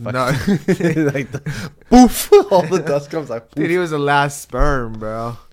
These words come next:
Speaker 1: Bro, I remember I was at
Speaker 2: Like,
Speaker 1: this, I was
Speaker 2: finish
Speaker 1: at
Speaker 2: strong.
Speaker 1: <laughs> Finish her. I was at this holiday party.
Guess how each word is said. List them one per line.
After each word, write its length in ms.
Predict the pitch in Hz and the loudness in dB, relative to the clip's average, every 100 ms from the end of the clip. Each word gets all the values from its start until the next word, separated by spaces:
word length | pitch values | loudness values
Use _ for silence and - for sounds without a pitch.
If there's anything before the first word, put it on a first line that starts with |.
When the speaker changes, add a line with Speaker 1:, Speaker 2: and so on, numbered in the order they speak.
| _ | _
Speaker 1:
Bro, 220 | 120 107 - - | -8 -8 -10 -12
I 80 | 113 | -10
remember 280 | 127 147 | -8 -8
I 20 | 151 | -10
was 100 | 135 | -10
at 80 | |
Speaker 2:
Like, 100 | 117 | -12
Speaker 1:
this, 100 | 104 - _ _ _ | -14 -18 _ _ _
I 60 | 117 | -6
was 60 | |
Speaker 2:
finish 180 | 170 190 | 0 2
Speaker 1:
at 60 | - | 2
Speaker 2:
strong. 640 | - - 156 165 170 147 | 0 -2 0 2 2 0
Speaker 1:
<laughs> 100 | 160 | -4
Finish 500 | 139 143 165 151 131 | -6 -2 0 0 -4
her. 300 | 127 123 113 - - - - - - - | -10 -12 -14 -10 -10 -10 -14 -20 -20 -14
I 60 | 117 | -10
was 100 | 120 | -10
at 140 | 117 | -10
this 200 | - 131 | -10 -12
holiday 420 | - 101 107 117 123 | -10 -10 -8 -8 -10
party. 400 | 127 131 147 | -10 -10 -10